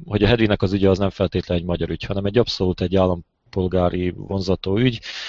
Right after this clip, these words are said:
Ö, van a szlovák államnak egy, egy állampolgára, akit a szlovák államhatóságok gyakorlatilag megszégyenítettek, ö, ki-, a törvényeket el ne játszották ki. Ö, bárkiből lehet Hedvig, ö, nemzetiségre való tekintet nélkül. Ö,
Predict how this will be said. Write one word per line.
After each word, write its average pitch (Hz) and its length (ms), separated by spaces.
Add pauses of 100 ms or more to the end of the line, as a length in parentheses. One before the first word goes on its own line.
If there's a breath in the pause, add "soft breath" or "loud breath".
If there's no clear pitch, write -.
(200 loud breath)
Ö, 107 280
van 117 120
a 104 60
szlovák 98 420
államnak 92 420
egy, 87 440
egy 92 180
állampolgára, 95 720
akit - 280
a 90 100
szlovák 87 440
államhatóságok 85 920
gyakorlatilag 85 640
megszégyenítettek, 92 1500
ö, 90 280 (100)
ki-, - 180
a - 260
törvényeket 98 540
el 107 140
ne 101 100
játszották 90 600
ki. 92 180 (460 loud breath)
Ö, 127 120
bárkiből 104 480
lehet 92 220
Hedvig, 107 420 (260 loud breath)
ö, 110 280
nemzetiségre 95 640
való 92 160
tekintet 90 460
nélkül. 87 420 (380 loud breath)
Ö, 110 200